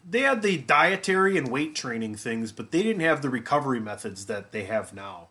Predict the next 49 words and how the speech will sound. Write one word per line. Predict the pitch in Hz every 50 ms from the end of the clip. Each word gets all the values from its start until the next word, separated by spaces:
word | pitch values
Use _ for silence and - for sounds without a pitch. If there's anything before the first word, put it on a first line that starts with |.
| _ _
right? | 107 113 117 117 117 117 -
The | - 123
things | - - 143 135 127 117 -
that | - -
the | 127
guy, | 113 123 123 123
I |
mean, | 127 135 135 131 123
th-, | 123 147 151 139
their | 127 151 160
recovery | 175 165 165 - 160 151 151 143
method | 147 139 139 - 151 135
was | 135 131 127
to | -
sit | 120 - - 151 131
in | 120
a | 113
tub | - 127 117 113
of | 110 98
ice. | 107 101 95 - -
They | - 123
didn't | 123 139 147 143
have | 131 131
the | 113
hyperbaric | 110 120 120 127 117 123 120 113 113
chambers | - - 127 113 113 110 110 110 110 110 107 110
and | 107 101
the |
things | 98 - 117 113 110 101
of | 101 101
that | 110 110 110 110
nature | 107 107 104 101 - - 104 107 107 107 - - - _ _ _ _ _
and, | 107 104 104 104 101 107
you | 110
know, | 104 98 98 98 95 - _ _ _ _ _
the | - 107
different | 120 123 - - 117 110
supplemental | - - - - 120 113 - 120 113 113 113 113 110
things | 104 - - 117 110 107 104
that | 101 101 -
these | - 104 98 -
guys | 107 101 98 98 95 95
do. | - - 107 98 95 92 87 _ _ _ _ _ _
So | _ - - - 107 95 95 92 92 - _ _ _ _ _ _ _ _ _ _ _ _ _
let's | - 175 185 -
get | - 226 220
into | 226 214
Phil | 202 - 196 190 175
Jackson. | 147 147 143 135 131 - - - 95